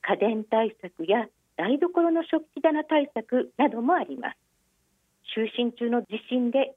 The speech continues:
命を落とさないようにすることはもちろんですが、裸足で逃げようとしてガラスで足を怪我したということもないように備えてくだ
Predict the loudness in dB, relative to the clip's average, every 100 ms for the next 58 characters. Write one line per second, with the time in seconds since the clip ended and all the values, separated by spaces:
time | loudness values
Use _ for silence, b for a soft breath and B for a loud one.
0 | -2 0 0 0 -2 0 -2 0 2 2
1 | 2 2 0 -2 -4 -6 -4 0 2 2
2 | -4 -8 -6 -4 -8 -8 -2 -2 -4 _
3 | _ _ _ -6 -6 -2 0 0 0 0
4 | 0 -2 -6 _ -4 -4 _ -2 0 0
5 | 0 2 2 0 -6 2 2 4 2 2
6 | 0 -6 -6 -8 _ _ _ 2 2 0
7 | -2 -2 -2 -2 -2 0 0 0 0 -2
8 | -4 -6 -6 -10 _ -12